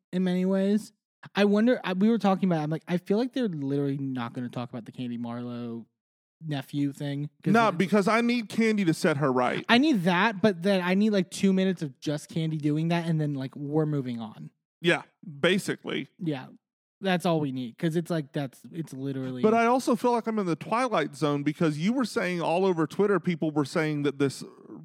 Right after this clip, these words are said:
Speaker 2: preview for the reunion looked boring.
Speaker 1: I didn't understand that.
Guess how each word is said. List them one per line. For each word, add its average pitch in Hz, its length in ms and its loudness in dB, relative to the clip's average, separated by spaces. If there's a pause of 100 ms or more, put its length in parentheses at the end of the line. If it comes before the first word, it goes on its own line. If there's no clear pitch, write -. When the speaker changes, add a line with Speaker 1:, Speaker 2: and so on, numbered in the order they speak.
(120)
Speaker 2:
preview 190 480 0
for 160 140 2
the 147 100 4
reunion 160 480 0
looked 151 240 2
boring. 139 720 2
Speaker 1:
I 294 80 6
didn't 359 200 2
understand 220 520 0
that. 160 400 -2